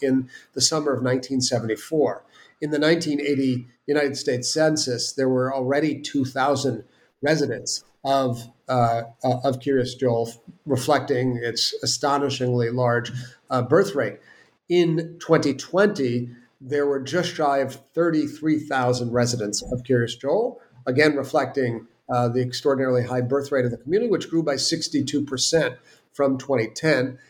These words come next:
Um, and the community's own estimates are that by twenty thirty-five, there may be as many seventy-five thousand people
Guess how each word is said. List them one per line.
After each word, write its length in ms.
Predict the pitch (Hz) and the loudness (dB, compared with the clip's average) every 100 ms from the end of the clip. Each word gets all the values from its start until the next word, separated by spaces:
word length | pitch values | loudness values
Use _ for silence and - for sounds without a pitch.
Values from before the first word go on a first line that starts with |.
| _ _ _ _ - | _ _ _ _ 0
Um, 340 | 147 147 151 - | 2 2 0 0
and 100 | 160 | 0
the 60 | |
community's 440 | 160 202 247 190 156 | 0 -2 2 2 2
own 280 | 202 214 196 | 2 2 2
estimates 580 | 139 - 123 113 117 - | 0 -2 -2 -2 -4 -4
are 440 | 123 113 113 117 - _ _ | 0 2 2 -2 -10 _ _
that 360 | 123 143 139 123 | 0 2 2 0
by 120 | 139 | -2
twenty 380 | 131 - 156 151 | -2 0 2 2
thirty-five, 640 | - 131 131 - 156 123 | 0 0 0 2 2 2
there 120 | 143 139 | 0 0
may 140 | 139 | 0
be 100 | 127 | 0
as 120 | 123 | 0
many 180 | 127 120 | 0 0
seventy-five 600 | - 135 131 120 110 107 | 0 2 2 0 -2 -2
thousand 340 | 127 120 120 120 | 0 2 0 -2
people 480 | 113 - 120 110 | -6 -2 -2 -2